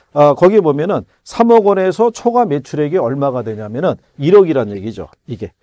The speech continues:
그래서 오백만 원을 더 준 거란 얘기거든요. 예, 오천만 원 주면 되는데, 그러니까 삼억에서 일억을 빼면은 손익분기점 매출액은 이억이었다, 이런 얘기죠. 근데 일억에 대한 부분이 초과 매출이 발생했으니까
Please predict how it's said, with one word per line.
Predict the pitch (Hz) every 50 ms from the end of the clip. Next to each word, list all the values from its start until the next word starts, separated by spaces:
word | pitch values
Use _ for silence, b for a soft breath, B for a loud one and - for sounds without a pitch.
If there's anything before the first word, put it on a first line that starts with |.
| _ _ _
그래서 | - 180 170 208
오백만 | 170 139 165 160 185 180 175 170 170 160
원을 | 160 165 156
더 | 123 120 127
준 | 117 143 139
거란 | 127 127 117 110 104 101
얘기거든요. | 98 92 92 92 90 104 104 120 170 185 - _ _ -
예, | 123 120
오천만 | 131 160 - - - 175 165 156 147
원 | 139 131
주면 | 120 120 113 110 104
되는데, | 98 98 92 90 87 131 160 165 - b b b
그러니까 | b 165 160 175
삼억에서 | - - 226 220 220 214 185 185 180 170 208 220
일억을 | 185 135 135 143 156 143 147 135
빼면은 | 123 - 123 110 110 110 139 175 - - _ _ _ _ _ _
손익분기점 | - - 233 254 262 240 - - 185 175 156 156 139 - 156 143 131
매출액은 | 113 117 120 - - 120 123 120 131 196 208 185 -
이억이었다, | 120 127 147 170 196 190 175 156 139 117 - 165 156
이런 | 123 117 131 147 147 123
얘기죠. | 101 92 95 82 80 67 - _ _ _ _ _ _
근데 | - 180 202 190 170 b b b b b
일억에 | 143 160 208 240 240 240 214 214 196
대한 | 170 175 165 160 156
부분이 | 143 147 139 151 156 185 180
초과 | - - - 226 247 240
매출이 | 190 147 127 - - 135 135 117
발생했으니까 | 117 110 - - 123 113 110 - - 131 120 107 - 101 90